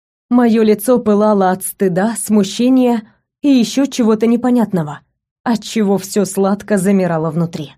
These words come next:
Кархадан открыл уже знакомую дверь, и я машинально шагнула через порог.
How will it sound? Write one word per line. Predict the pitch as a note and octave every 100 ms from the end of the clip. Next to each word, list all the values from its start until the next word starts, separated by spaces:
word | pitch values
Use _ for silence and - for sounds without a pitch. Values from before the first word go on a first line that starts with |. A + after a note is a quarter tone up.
| _ _ _ _ _ _ _
Кархадан | B3+ B3+ B3+ F#4+ D4+ C4+ A#3+
открыл | A#3+ - E4 C4+
уже | A3 B3
знакомую | B3 A#3+ C4+ A3 F#3+
дверь, | E3+ F#3 D#4+ - _ _ _ _ _
и | A#3
я | A3+ A3
машинально | G#3+ G#3+ G3 G#3+ C#4+ C#4+
шагнула | C#4 C4 A3+ G3+ G3 G#3 G3+ G3+ _ _ _
через | - A3+ F#3 F3
порог. | F#3 D#3 C3 -